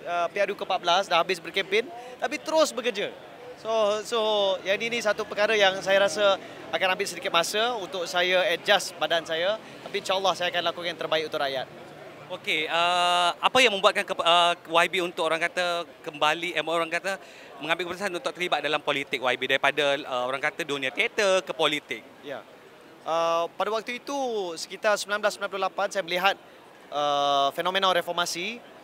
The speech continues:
Speaker 1: dan saya bertanya apakah yang sedang berlaku di Malaysia. Maka pada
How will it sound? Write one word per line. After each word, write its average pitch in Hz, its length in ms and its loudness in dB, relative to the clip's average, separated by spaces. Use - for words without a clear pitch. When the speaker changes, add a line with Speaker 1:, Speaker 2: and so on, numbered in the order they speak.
Speaker 1:
dan 170 160 2
saya 190 160 0
bertanya 196 560 0
apakah 185 320 -2
yang 180 160 0
sedang 175 240 -6
berlaku 180 240 -2
di 165 160 -4
Malaysia. 156 400 -2
Maka 170 240 -4
pada 185 160 0